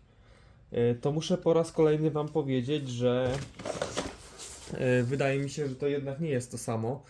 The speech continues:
Tak jak mówiłem na jakichś tam kluczach Milwaukee, a bez naklejki Milwaukee, że to to samo. Tam też się okazało, że moc była zupełnie inna. I tak samo powiem wam, że tutaj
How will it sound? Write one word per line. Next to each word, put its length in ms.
Tak 140
jak 120
mówiłem 400
na 140
jakichś 240
tam 160
kluczach 400
Milwaukee, 420
a 80
bez 180
naklejki 460
Milwaukee, 380
że 60
to 120
to 100
samo. 400
Tam 140
też 140
się 120
okazało, 440
że 80
moc 240
była 380
zupełnie 460
inna. 400
I 100
tak 160
samo 280
powiem 400
wam, 240
że 280
tutaj 600